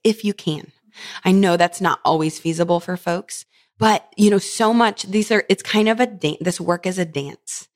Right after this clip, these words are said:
And it's the dance of taking care of yourself in your everyday life and then finding spaces. And sometimes this can be done in, like, a really s-,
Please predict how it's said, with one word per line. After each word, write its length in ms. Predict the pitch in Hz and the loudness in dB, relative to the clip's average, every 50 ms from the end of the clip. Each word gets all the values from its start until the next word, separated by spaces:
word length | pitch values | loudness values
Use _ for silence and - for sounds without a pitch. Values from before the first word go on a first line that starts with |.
| _ _ _ _ _ _ _ | _ _ _ _ _ _ _
And 140 | - 214 208 | 2 2 4
it's 160 | 214 202 - | 2 2 0
the 140 | - 208 208 | 0 0 2
dance 380 | 190 196 208 226 254 285 - - | 2 2 2 2 2 0 0 -2
of 120 | 262 233 | -4 -6
taking 340 | - - 196 - - 170 170 | -6 -6 -4 0 2 2 0
care 300 | 170 - - 170 156 160 | 0 0 0 2 2 2
of 100 | 170 175 | 2 0
yourself 440 | 196 220 214 - 214 202 208 208 - - | -2 -4 -4 0 0 0 0 -2 -2 -2
in 120 | 180 180 | 0 0
your 140 | 175 160 - - | 0 0 0 -2
everyday 340 | 170 175 180 180 190 185 | -2 -2 -4 -4 -2 -2
life 440 | 175 160 147 151 202 220 - _ _ _ _ _ - - - - - - _ - | -2 -2 -4 -6 -8 -10 -12 _ _ _ _ _ -20 -20 -20 -20 -20 -20 _ 0
and 200 | 214 214 220 214 | 4 4 6 6
then 260 | 220 226 254 285 294 | 4 4 4 4 4
finding 600 | 285 - - - 185 190 208 220 220 247 247 240 | 2 0 -2 -2 0 2 2 4 4 4 2 2
spaces. 920 | 208 - - - - 170 160 160 - - 160 156 160 170 175 - - - _ _ _ - - - - - | 0 -2 -8 -4 -2 -2 -2 -2 -4 -4 -6 -4 -4 -6 -8 -10 -14 -18 _ _ _ -20 -20 -6 0 0
And 80 | 254 | 2
sometimes 320 | - 311 339 403 466 403 320 | 2 4 4 6 6 4 4
this 140 | 214 - - | 2 0 0
can 140 | - 220 | 0 2
be 100 | 214 196 | 2 2
done 280 | 165 175 170 165 165 156 | 2 2 2 2 2 0
in, 140 | 156 151 156 | 0 -2 -2
like, 140 | 160 - - | -4 -2 -2
a 60 | 156 | -2
really 500 | 151 160 170 160 160 160 156 135 - _ - | 0 0 0 2 2 0 0 -2 -8 _ -10
s-, 220 | - - - - | -10 -10 -10 -6